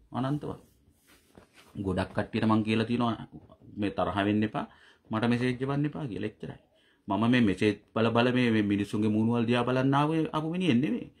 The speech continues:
මං ආවේ ඔයගොල්ලන්ට යම්කිසි මේකක් කරලා අපි සාමූහිකව මේ ගමන යන් කියන එක කියන්නේ. එච්චරයි.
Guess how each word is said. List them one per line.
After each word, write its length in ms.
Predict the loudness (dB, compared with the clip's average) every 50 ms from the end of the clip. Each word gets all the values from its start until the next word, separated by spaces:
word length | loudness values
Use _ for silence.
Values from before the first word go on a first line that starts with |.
| _ _ _ _ -4
මං 220 | -2 0 2 2
ආවේ 200 | 2 2 2 2
ඔයගොල්ලන්ට 340 | 2 2 2 2 2 2 0 0
යම්කිසි 320 | 0 0 0 0 0 0
මේකක් 300 | 0 0 0 -2 -4 -6
කරලා 260 | -6 -6 -2 -2 -2
අපි 120 | -2 -2 2
සාමූහිකව 560 | 4 4 4 4 4 2 0 -2 -4 -4 -2 -2
මේ 160 | -2 -2 -2
ගමන 260 | -2 0 2 2 2 2
යන් 180 | 2 0 -2 -2
කියන 220 | -2 -2 -2 0
එක 100 | -2 -2
කියන්නේ. 340 | -4 -6 -8 -10 -12 -10 -10
එච්චරයි. 420 | -10 -10 -10 -14 -16 -14 -14 -14